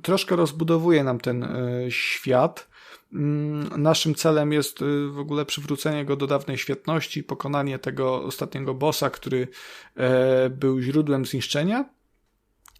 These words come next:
i odbudowa. Natomiast, e, no to nie jest nachalne, jeżeli kto-,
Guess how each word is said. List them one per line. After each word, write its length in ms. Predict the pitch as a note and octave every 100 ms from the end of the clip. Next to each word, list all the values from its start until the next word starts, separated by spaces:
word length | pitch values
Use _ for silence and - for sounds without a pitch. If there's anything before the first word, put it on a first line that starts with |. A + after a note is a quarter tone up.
| -
i 140 | D3+
odbudowa. 560 | C#3+ C#3+ C#3+ D#3 G3 G3+
Natomiast, 640 | F3+ E3+ F#3 F#3 - - - - - _ -
e, 180 | D3+ D#3+
no 120 | F#3
to 140 | G#3
nie 100 | G3+
jest 180 | G3+ -
nachalne, 440 | F#3+ - F#3+ E3
jeżeli 240 | D3 D3 D3+
kto-, 280 | - D#3+